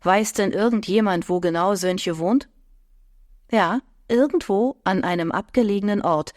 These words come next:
an dem es nur Sand und Meer gab." Unvorstellbar für mich, dort zu leben. Trotz aller Liebe zu ihren Büchern würde ich es genau aus diesem Grund ablehnen, eine Story über sie zu schreiben.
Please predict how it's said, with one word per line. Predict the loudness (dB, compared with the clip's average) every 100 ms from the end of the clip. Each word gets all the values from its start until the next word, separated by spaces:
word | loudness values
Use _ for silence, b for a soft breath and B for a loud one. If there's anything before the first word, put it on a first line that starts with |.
| b b
an | -4 -2
dem | 0
es | 0 0
nur | 0 2 0
Sand | 0 -2 -2
und | -6 -2
Meer | -2 -2
gab." | -4 -8 -10 _ _ _ _ _ _ _ _ -4
Unvorstellbar | 4 4 4 0 0 0 0 0 2 0 -2
für | -4 -2
mich, | -2 -2
dort | -2 -2 0
zu | -2
leben. | -2 -2 -6 -10 _ _ _ -10
Trotz | 2 2 2
aller | 0 2 4
Liebe | 2 2 0
zu | 0
ihren | -2 0 0
Büchern | -4 -4 -4 -4 b b b
würde | 0 2 2
ich | 0 -2
es | -4 -2
genau | -2 0 0
aus | 0 -2 -2
diesem | -2 0 2 0
Grund | 0 0 0
ablehnen, | -4 -2 -2 -2 -4 -6 b b
eine | 0 0
Story | 0 0 2 2 -2 -6 -6
über | -4 -2
sie | -2 -4
zu | -4
schreiben. | -4 -2 -2 -4